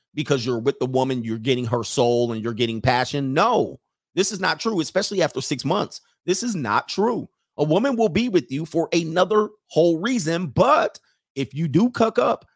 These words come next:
she will allow herself to get pa-, she's acting like he's forcing her to get pounded out by other dudes. This is what she's presenting. They broke up. Okay, cool. Yeah, the burning desire. All right,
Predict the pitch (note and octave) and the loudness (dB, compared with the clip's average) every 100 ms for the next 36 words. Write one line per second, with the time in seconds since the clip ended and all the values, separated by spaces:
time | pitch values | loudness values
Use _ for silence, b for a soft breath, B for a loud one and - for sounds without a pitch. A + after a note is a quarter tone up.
0 | _ - - A3+ A#3 A3+ F#3 F#3 D#4+ - | _ -10 -6 -4 4 4 6 4 0 -4
1 | _ _ - C#3+ B2+ D3 F3+ F#3+ - E3 | _ _ -2 0 2 2 2 0 0 0
2 | - F3+ G3 - b b - C4 C4 G#3 | -2 -4 -2 -4 b b -10 -4 0 -2
3 | F#3 E3+ D3+ C#3 A#2 _ _ _ _ _ | -2 -6 -6 -6 -8 _ _ _ _ _
4 | A3 G3+ - - F#3+ G3 - C#3 A#2+ A#2+ | -2 -2 -4 0 2 2 -2 -4 -2 -2
5 | G#2 - _ D3 A#2+ C3 D3 C3 A#2+ A2+ | -4 -8 _ -4 -2 -2 -2 -4 -4 -2
6 | A2 G#2 A2 G#2 A2 G#2 G2 D2+ - - | -4 -4 -4 -4 -4 -4 -6 -10 -18 -20
7 | _ _ C#3+ G#3+ A#3 E3+ D#3+ - C3+ - | _ _ -6 -4 -4 -4 -4 -4 -8 -4
8 | A#2 C3+ B2 E2 - _ _ _ _ _ | -2 0 -2 -6 -16 _ _ _ _ _
9 | _ _ _ _ _ _ C3+ C#3 C#3 C#3+ | _ _ _ _ _ _ -4 0 0 2
10 | D#3 - - - - _ F3+ A#2+ - _ | 0 0 -2 -2 -6 _ -6 -6 -14 _
11 | _ _ _ - F3+ B2+ C3 E3 D#3+ D3+ | _ _ _ 0 2 2 2 2 0 -2
12 | C#3+ C3 E2 A#2+ _ _ _ _ _ _ | 0 0 -2 -14 _ _ _ _ _ _
13 | _ _ _ _ _ - F3 D3 | _ _ _ _ _ -2 -2 -2